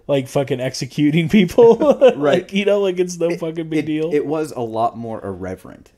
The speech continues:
Speaker 2: Like,
Speaker 1: Oh yeah, it, very more R-rated,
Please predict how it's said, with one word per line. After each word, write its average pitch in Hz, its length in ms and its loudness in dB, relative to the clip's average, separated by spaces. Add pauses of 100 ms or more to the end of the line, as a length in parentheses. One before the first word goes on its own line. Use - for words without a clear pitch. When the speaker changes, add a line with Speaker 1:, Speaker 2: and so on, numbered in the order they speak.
(140)
Speaker 2:
Like, 101 140 -6
Speaker 1:
Oh 147 160 4
yeah, 123 300 -2 (140)
it, 151 140 -2
very 175 340 4
more 151 380 0
R-rated, 151 720 2